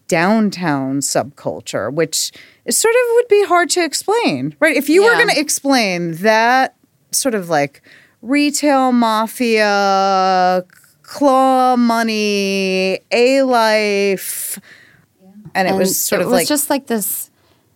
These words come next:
Speaker 2: intersection of creative minds that really, like, pushed fashion, visual art, like, street skate. It blossomed so much for so many people that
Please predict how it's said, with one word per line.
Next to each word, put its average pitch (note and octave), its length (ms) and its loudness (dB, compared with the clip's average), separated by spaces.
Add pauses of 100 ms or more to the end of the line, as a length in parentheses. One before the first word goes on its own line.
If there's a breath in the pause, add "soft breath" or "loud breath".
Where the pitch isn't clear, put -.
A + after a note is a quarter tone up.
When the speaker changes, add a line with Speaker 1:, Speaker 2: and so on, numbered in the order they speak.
(380)
Speaker 2:
intersection G#3+ 1700 -4
of E3 680 -6 (140)
creative F#3 720 -4
minds E3+ 760 0
that D#3 380 0 (480)
really, F#3+ 420 0
like, E3 580 -4 (300)
pushed - 520 -4
fashion, F3 920 -2
visual F3 580 -2
art, E3+ 460 -2 (380)
like, D#3+ 240 -4
street F3+ 640 -6 (500)
skate. F3+ 560 -2 (520)
It F3+ 360 -2 (120)
blossomed F3 680 0 (100)
so - 220 -2
much F3 320 0
for D#3+ 140 -6
so D#3+ 200 -2
many D#3+ 220 0
people - 580 -6
that - 200 -4